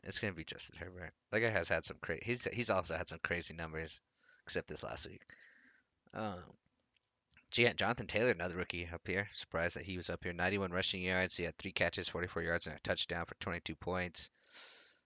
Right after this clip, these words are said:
And then we have, to round it up, we have Chris Carson with twenty. Ty Johnson stepped up for a hundred and four rushing yards for the Jets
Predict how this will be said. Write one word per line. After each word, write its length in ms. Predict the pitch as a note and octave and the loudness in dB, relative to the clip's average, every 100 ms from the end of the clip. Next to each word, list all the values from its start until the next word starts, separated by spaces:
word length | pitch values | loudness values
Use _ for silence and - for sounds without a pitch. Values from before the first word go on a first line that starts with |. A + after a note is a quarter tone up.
| _ | _
And 200 | F#2 F#2 | -8 -2
then 220 | F#2 F#2 | -2 0
we 60 | F#2 | -2
have, 180 | E2 - _ - | -4 -4 _ -10
to 60 | E2+ | 0
round 260 | F#2 F#2+ F2+ | 4 4 4
it 80 | F2+ | 4
up, 220 | G2 - | 4 4
we 60 | |
have 180 | E2+ - | -2 -2
Chris 280 | - F#2+ - | -4 -2 0
Carson 400 | - F#2+ - F#2+ | 4 6 6 2
with 160 | F2 - | -2 0
twenty. 640 | - G2 G2 G2+ G2+ F#2+ _ - - - | 0 2 0 0 -2 -6 _ -20 -6 6
Ty 200 | C3+ F3+ | 6 6
Johnson 420 | - G#2+ B2 E2+ | 2 4 2 2
stepped 420 | - - F#2+ - F#2+ | 2 4 2 0 0
up 180 | E2+ - _ | -2 -2 _
for 140 | F#2+ | -2
a 40 | G2 | 2
hundred 300 | - A2+ A2 | 4 4 2
and 100 | G#2+ | -2
four 240 | - G2 | 2 4
rushing 340 | F2 F#2 - E2 | 4 2 2 0
yards 260 | D#2+ E2 | -4 -2
for 80 | - | -4
the 100 | D#2+ | -6
Jets 480 | D2+ - E2 - - | -6 -4 0 2 0